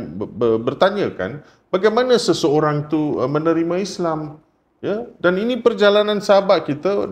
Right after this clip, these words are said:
lima tahun saja dia sebenarnya berjinak-jinak dalam Islam. Tetapi yang membawa ke tempat itu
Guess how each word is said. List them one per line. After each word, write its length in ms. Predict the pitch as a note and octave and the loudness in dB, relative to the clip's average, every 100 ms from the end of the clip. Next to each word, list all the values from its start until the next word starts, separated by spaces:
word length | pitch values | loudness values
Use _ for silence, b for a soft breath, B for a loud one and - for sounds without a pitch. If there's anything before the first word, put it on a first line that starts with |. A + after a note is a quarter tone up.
| F#2 | -6
lima 320 | D3 F#3 A3 | 0 4 4
tahun 380 | G#3+ A3+ B3 G#3+ | 4 2 2 0
saja 260 | G3+ G3 | -2 -2
dia 200 | F#3 F3+ | 0 2
sebenarnya 540 | F3 F3 D#3 C#3+ D#3 G#3+ | 2 0 -2 -2 -2 -4
berjinak-jinak 840 | F#3 D#3+ D#3 D3+ C3+ D#3+ G#3 D#3+ | -2 -2 -2 -6 -4 -4 -2 -2
dalam 240 | A#2+ A2+ G#2 | 0 0 -2
Islam. 400 | F#2 - D2+ C#2+ b b b | -4 -8 -10 -10 b b b
Tetapi 400 | D#3 G3 G3 A3+ | 2 2 2 -2
yang 160 | F3+ E3 | -2 2
membawa 640 | D#3+ C#3+ D#3 A3 A#3+ A3 | 0 2 4 4 2 -2
ke 140 | F3 | -4
tempat 420 | E3 D3 D3 A#2+ - | -4 -4 0 -2 -2
itu 300 | A2 G#2+ | -6 -2